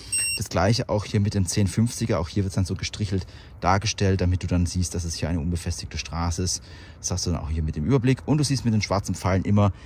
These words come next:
wie du dann auch fahren musst und hast dann auch immer, ja, die Richtung im Überblick, falls du jetzt eine Kreuzung hast, beziehungsweise eine Straßekreuzung. Wir sehen auch hier, wir haben hier topografische Karten mit dabei. Das heißt also, hier sind die Linien auch so eingezeichnet.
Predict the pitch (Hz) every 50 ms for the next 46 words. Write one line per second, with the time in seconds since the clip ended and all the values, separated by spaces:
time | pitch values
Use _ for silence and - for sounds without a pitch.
0 | - - - - - - - 98 98 107 104 95 95 76 67 85 - - 107 107
1 | 127 135 131 127 123 - - 92 90 98 95 - - - - 87 80 98 92 92
2 | 90 87 82 - - - - 101 101 85 80 85 - 110 95 107 104 - - 104
3 | 98 - 92 98 95 98 95 87 98 - - 92 92 90 - 95 90 - - 92
4 | 92 87 - - - - - - - - - - - 85 87 92 - - 92 78
5 | 92 90 87 - - - - 82 80 82 82 82 85 80 80 - - - 78 80
6 | 82 - 95 - - 78 78 76 - 78 71 - - - - - - - - -
7 | - - - - - 110 110 131 123 113 - - 175 147 135 117 117 104 - 101
8 | 101 92 - - 98 101 101 - 101 92 - - 113 143 - - 170 156 151 147
9 | - 139 139 127 110 - 104 101 98 - 90 92 85 92 101 - 107 87 87 98
10 | 107 110 107 98 58 73 80 - - - 85 117 147 156 - - 123 117 110 -
11 | 113 107 -